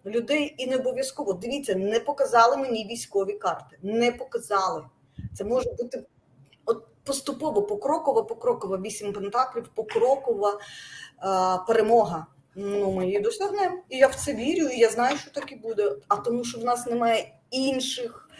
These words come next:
е, виходу, іншого. Поки ми самі варилися в своєму соку, да, а тут, коли ми кажемо: «Зброю дайте, дайте», вони кажуть: «Напишіть, відчитайтесь». Так що так, все буде добре.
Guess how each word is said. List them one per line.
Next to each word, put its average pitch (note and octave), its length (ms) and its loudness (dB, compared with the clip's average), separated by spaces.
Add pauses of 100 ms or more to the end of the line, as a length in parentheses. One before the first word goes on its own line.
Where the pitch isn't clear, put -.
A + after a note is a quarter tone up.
(340)
е, G#3 320 8
виходу, G#3 560 0
іншого. A#3 340 0
Поки D4+ 280 2
ми D4 120 6
самі E4+ 380 6
варилися D#4+ 520 4
в A3+ 40 -6
своєму A#3 380 0
соку, F#3+ 380 -6 (280)
да, G#3 340 4
а A3+ 60 4
тут, C#4 220 -4
коли D#4 200 0
ми D4 100 2
кажемо: B3+ 320 2
«Зброю A#3+ 440 0
дайте, C4+ 320 2
дайте», C#4 400 -2
вони A3 140 -8
кажуть: A#3 320 -4 (680)
«Напишіть, A#3+ 640 -8 (1900)
відчитайтесь». B3+ 880 0
Так - 240 -14
що - 140 -16
так, - 260 -14 (520)
все - 160 -6
буде C#4+ 180 -4
добре. E3+ 280 -2